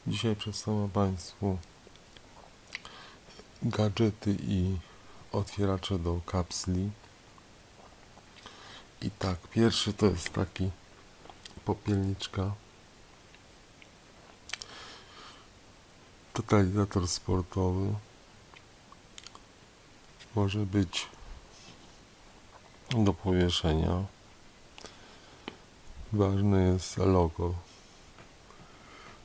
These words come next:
Gdzie to było? W oddziałach totalizatora sportowego, mniej więcej gdzieś dekoracyjnie powieszone.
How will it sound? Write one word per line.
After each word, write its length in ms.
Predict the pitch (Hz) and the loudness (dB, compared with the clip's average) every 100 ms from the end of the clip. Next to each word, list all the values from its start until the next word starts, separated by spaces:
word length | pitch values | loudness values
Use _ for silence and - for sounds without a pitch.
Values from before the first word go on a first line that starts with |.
| - - - - - - - - - - - - - - - - - - - - | -20 -20 -20 -20 -20 -20 -20 -20 -20 -20 -20 -20 -20 -20 -20 -20 -20 -20 -20 -8
Gdzie 260 | 110 101 101 | -2 4 4
to 200 | - 95 | 4 0
było? 420 | 98 98 98 98 - - - - - - - - - - - 104 98 | 4 6 6 2 -2 -10 -12 -6 -6 -6 -14 -20 -12 -10 -8 -10 -8
W 400 | 98 98 98 98 98 - - | -2 2 2 0 -2 -10 -6
oddziałach 800 | - 101 90 101 92 90 92 - - - - - - - - - - - - - - | 0 2 4 4 6 4 0 -6 -16 -20 -20 -20 -20 -20 -20 -20 -20 -20 -20 -20 -14
totalizatora 880 | - - 95 87 95 87 90 87 | -6 2 2 4 2 2 0 0
sportowego, 760 | 85 - 87 - 87 90 82 87 | -2 -2 -2 0 2 2 2 2
mniej 240 | 85 85 | 2 2
więcej 460 | 82 82 82 87 82 80 - - - - - - - - - - | 2 0 0 2 2 0 -12 -20 -20 -20 -20 -20 -20 -20 -20 -14
gdzieś 440 | 107 90 87 - | -6 -2 -2 -4
dekoracyjnie 840 | 98 92 - 92 90 - 92 87 87 | -4 -4 -2 -2 -2 -2 0 0 -2
powieszone. 800 | - 90 90 - 95 92 98 | 0 0 0 -2 -2 2 2